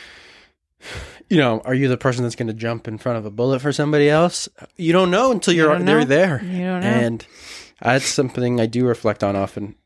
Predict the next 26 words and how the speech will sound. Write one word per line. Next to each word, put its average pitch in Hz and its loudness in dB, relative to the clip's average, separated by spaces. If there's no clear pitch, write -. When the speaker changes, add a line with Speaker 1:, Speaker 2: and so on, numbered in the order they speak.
Speaker 1:
is, 107 -6
you - -20
know, - -16
not 131 2
nec-, 123 -2
maybe 135 4
not 117 4
necessarily 107 -2
that 107 -2
specific 107 -6
situation, 104 -6
but - -14
Speaker 2:
Yeah. 165 0
Speaker 1:
what 156 4
Speaker 2:
Oh, - 4
God. 156 -8
Speaker 1:
situations 143 2
would 139 2
I 123 2
have 135 -2
the 123 2
possibility 117 -2
of 98 -4
being 117 0
in 101 -2
that 95 -6